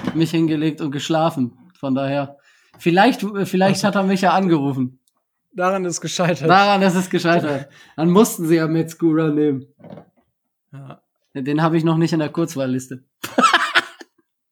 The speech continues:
Speaker 2: Oh, oh, oh. Tobi, du enttäuscht mich.
Speaker 1: Ja, äh, wir, wir, wir sind ja auch alle, also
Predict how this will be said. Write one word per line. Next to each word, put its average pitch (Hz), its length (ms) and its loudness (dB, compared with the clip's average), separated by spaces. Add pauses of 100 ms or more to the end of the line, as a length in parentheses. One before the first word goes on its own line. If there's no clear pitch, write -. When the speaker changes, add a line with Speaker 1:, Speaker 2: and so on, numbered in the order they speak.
(1000)
Speaker 2:
Oh, 139 280 -18
oh, 139 280 -18 (100)
oh. 135 300 -18 (180)
Tobi, 143 340 -8
du 135 80 -12
enttäuscht 131 720 -12
mich. 131 220 -14
Speaker 1:
Ja, 143 160 -4
äh, 139 280 -8 (260)
wir, 151 320 -2
wir, 156 360 0
wir 147 120 -2
sind 170 200 0
ja 156 120 2
auch 143 180 -4
alle, 143 420 -4
also 127 260 -6